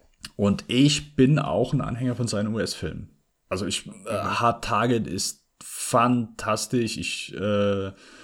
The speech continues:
Speaker 1: liebe Hard Target. Äh, Broken Arrow, hab ich, glaub ich, schon mehrmals erwähnt, ist richtig cool. Mag ich auch sehr gern. Face Off hab ich jetzt auch schon länger nicht mehr gesehen. War früher immer so mein
Speaker 2: Mhm.
Speaker 1: U-S-Highlight, aber ja.
Speaker 2: Ja, Face Off kenn ich auch, ja.
Speaker 1: Ja.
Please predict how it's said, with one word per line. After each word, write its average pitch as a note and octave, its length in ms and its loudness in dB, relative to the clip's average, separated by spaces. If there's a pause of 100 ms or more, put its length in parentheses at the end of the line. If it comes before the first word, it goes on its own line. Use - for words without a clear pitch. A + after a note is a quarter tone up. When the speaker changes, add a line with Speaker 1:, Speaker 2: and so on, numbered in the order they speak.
(140)
Speaker 1:
liebe A#2 520 2
Hard A2+ 200 -2
Target. A2 520 0
Äh, F#2 240 -2
Broken G2+ 320 -4
Arrow, G#2 500 2
hab - 160 -12
ich, - 60 -16
glaub G2+ 120 -4
ich, - 60 -8
schon G#2+ 100 -2
mehrmals G2+ 300 -2
erwähnt, G#2 300 0
ist - 260 -4
richtig G#2 560 -4
cool. G#2+ 300 0 (560)
Mag F#2+ 240 2
ich F#2+ 120 -6
auch F#2 120 -2
sehr G2+ 160 -2
gern. F#2+ 320 -2
Face A#2+ 320 -2
Off G#2+ 320 -4
hab G2 120 -6
ich G#2 80 -4
jetzt B2 120 -4
auch - 100 -2
schon B2 140 0
länger D3+ 140 2
nicht C#3+ 120 2
mehr B2+ 120 0
gesehen. B2+ 320 2
War G#2 100 2
früher B2+ 220 4
immer C#3+ 140 4
so A#2+ 100 0
mein A#2+ 160 2
Speaker 2:
Mhm. F3+ 100 2
Speaker 1:
U-S-Highlight, A2+ 680 0
aber G2 480 0 (720)
ja. G2 240 2
Speaker 2:
Ja, A2+ 120 4
Face A#2+ 220 0
Off - 100 -6
kenn A#2 160 -2
ich A2 100 -8
auch, - 200 -8
ja. - 120 -14 (460)
Speaker 1:
Ja. F2+ 240 -10